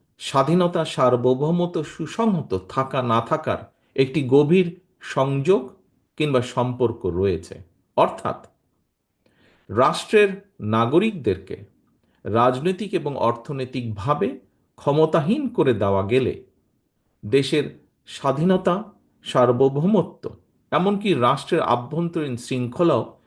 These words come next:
দুর্বল এবং বিপর্যস্ত হয়ে পড়ে। রাষ্ট্র এবং জনগণকে স্বনির্ভর এবং শক্তিশালী করতে হলে রাষ্ট্র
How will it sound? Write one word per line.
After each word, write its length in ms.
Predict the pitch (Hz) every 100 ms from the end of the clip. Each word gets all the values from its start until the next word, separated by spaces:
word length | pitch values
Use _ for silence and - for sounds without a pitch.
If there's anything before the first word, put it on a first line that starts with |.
| _ _
দুর্বল 580 | 87 107 127 123 143 175 247 - _ _
এবং 300 | 135 143 120
বিপর্যস্ত 720 | 104 127 175 151 139 120 -
হয়ে 300 | 92 95 85 -
পড়ে। 220 | 60 67 - _ _ _ _ _ _ _ _ _ _ _ _ _ -
রাষ্ট্র 540 | 101 156 180 - 233 220 202 - _ _ -
এবং 200 | 143 151 131
জনগণকে 580 | 110 113 135 165 170 139
স্বনির্ভর 720 | 113 - 110 120 113 113 147 - _ _ _ _
এবং 180 | 135 143 131
শক্তিশালী 680 | 151 131 165 160 190 190
করতে 320 | 175 139 127 127
হলে 220 | 117 117 - _ _ _ _
রাষ্ট্র 540 | 85 104 139 139 -